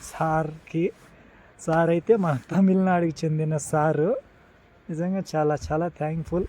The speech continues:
ఓపెన్ ఏరియాస్లో అంటే ఈ ప్రదేశాలలో కాస్త ఎవరు రిస్క్ చేయరు అసలుకి. పర్మిషన్ ఇచ్చినా రేపు ఏమన్నా అయినా కానీ వాళ్ళకే రెస్పాన్సిబుల్ కాబట్టి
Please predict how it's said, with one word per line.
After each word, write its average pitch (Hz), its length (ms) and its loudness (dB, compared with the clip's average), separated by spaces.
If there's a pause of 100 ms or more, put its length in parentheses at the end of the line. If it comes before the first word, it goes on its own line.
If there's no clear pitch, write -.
(100)
ఓపెన్ 196 340 0
ఏరియాస్లో 208 500 2
అంటే 233 340 -2
ఈ 175 240 -4
ప్రదేశాలలో 185 840 -2
కాస్త 185 360 -4 (300)
ఎవరు 165 400 -2 (1120)
రిస్క్ 185 460 -2
చేయరు 202 260 6
అసలుకి. 175 540 2 (280)
పర్మిషన్ 165 400 -2
ఇచ్చినా 185 360 -4
రేపు 165 380 -6
ఏమన్నా 160 380 -2
అయినా 160 360 -4
కానీ 170 240 -4
వాళ్ళకే 160 440 -4
రెస్పాన్సిబుల్ 151 840 -8
కాబట్టి 147 500 -4